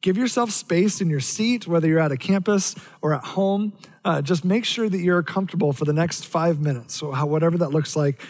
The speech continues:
for you. And feel free to keep your eyes open or to keep your eyes closed, whatever is the most helpful for you to focus and participate.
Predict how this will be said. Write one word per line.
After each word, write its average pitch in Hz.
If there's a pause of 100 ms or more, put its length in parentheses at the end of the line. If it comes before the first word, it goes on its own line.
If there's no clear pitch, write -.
(100)
for 170
you. 156 (260)
And 180
feel 220
free 214
to 196
keep 156
your 151
eyes 143
open 214 (440)
or 143
to -
keep 156
your 151
eyes 127
closed, 180 (160)
whatever 185
is 190
the 185
most 170
helpful 175
for 147
you 123 (320)
to 131
focus - (380)
and 123
participate. 113